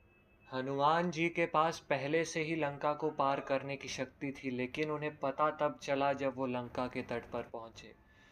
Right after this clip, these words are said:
अगर आप एक ऐसे व्यक्ति हो, मान लो, जो कि खूब सारे पुशअप्स लगाता है और उसे एक दिन अचानक रैंडमली बेंच प्रेस करने का मौका मिले और वो डिस्कवर करे कि अरे वाह, मैं तो सौ किलो बेंच कर सकता हूँ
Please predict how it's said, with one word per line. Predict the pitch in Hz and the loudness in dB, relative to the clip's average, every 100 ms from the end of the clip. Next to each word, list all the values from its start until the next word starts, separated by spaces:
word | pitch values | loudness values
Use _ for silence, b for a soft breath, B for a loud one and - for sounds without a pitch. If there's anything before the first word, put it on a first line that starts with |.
| B B | B B
अगर | 131 131 131 | -2 2 2
आप | 127 135 | 2 -2
एक | 127 - | -4 -4
ऐसे | 123 - 123 | -4 -2 -2
व्यक्ति | 123 - 123 | -2 -4 -6
हो, | 120 | -4
मान | 120 120 | -2 -2
लो, | 123 | -4
जो | 123 | -4
कि | 123 127 | -6 -6
खूब | - 127 | -4 -4
सारे | - 127 127 | -2 -4 -4
पुशअप्स | 127 120 135 131 131 | -6 -4 -4 -4 -4
लगाता | 123 120 - | 0 0 0
है | 131 | -2
और | 131 | -2
उसे | 127 135 127 | -2 2 2
एक | 120 | 0
दिन | 131 | -2
अचानक | 131 - - 131 123 135 - _ _ _ _ | -4 -6 -2 2 2 2 -2 _ _ _ _
रैंडमली | 123 131 143 151 156 160 170 | -4 -2 0 -2 -2 -2 -2
बेंच | 143 147 147 | -2 -4 -6
प्रेस | - 151 151 | -4 -4 -4
करने | 151 139 143 | -4 -4 -2
का | 139 | -2
मौका | 135 131 127 135 | 2 2 4 2
मिले | 131 131 | 2 2
और | 135 | 2
वो | 139 | 0
डिस्कवर | 131 127 - 135 139 | -2 -2 0 0 0
करे | 139 135 135 | 0 -2 -2
कि | 135 | 0
अरे | 131 127 | 0 0
वाह, | 131 143 | 0 0
मैं | 135 | -2
तो | 135 | -4
सौ | 135 143 151 | -2 2 2
किलो | 156 156 | 2 0
बेंच | 139 131 123 | 0 -2 -4
कर | 131 120 | -8 -8
सकता | 123 - - | -8 -12 -8
हूँ | 117 107 101 | -6 -8 -14